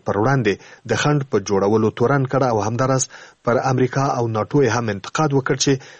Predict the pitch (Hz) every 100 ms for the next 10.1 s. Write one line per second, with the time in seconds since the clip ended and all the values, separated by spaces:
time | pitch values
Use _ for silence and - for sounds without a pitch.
0 | - 135 160 139 98 - 143 131 107 101
1 | 101 98 - 110 143 131 101 110 101 95
2 | - - 151 127 107 104 98 - 107 -
3 | 117 113 123 113 107 - - - 117 117
4 | 120 120 113 _ _ _ _ _ _ _
5 | _ _ _ _ _ _ _ 156 147 143
6 | 156 147 147 139 143 - 120 123 135 151
7 | 131 123 113 107 - 113 107 110 113 113
8 | 110 - 127 147 143 123 113 113 110 110
9 | 117 117 117 120 - 170 - 110 - -